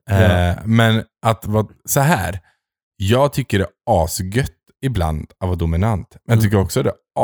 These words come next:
Speaker 2: asgött ibland att bli dominerad.
Speaker 1: Mm.
Speaker 2: Jag tycker att det, det bästa förhållandet eller det bästa sexet är när man kan leka runt.
Speaker 1: Mm.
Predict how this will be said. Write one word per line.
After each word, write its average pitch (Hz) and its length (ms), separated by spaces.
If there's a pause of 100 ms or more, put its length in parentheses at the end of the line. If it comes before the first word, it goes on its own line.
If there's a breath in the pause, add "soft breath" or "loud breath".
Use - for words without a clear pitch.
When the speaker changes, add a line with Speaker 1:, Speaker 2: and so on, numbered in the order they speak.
Speaker 2:
asgött 87 500
ibland 82 440
att 95 80
bli 85 80
dominerad. 82 600
Speaker 1:
Mm. 127 120 (580)
Speaker 2:
Jag 117 220
tycker 107 360
att 98 200 (380)
det, 110 180 (120)
det 113 220
bästa 143 720
förhållandet 90 800
eller 98 200
det 95 60
bästa 117 680
sexet - 580
är 87 260
när 87 120
man 87 160
kan 85 180
leka 85 260
runt. 120 260 (220)
Speaker 1:
Mm. 127 240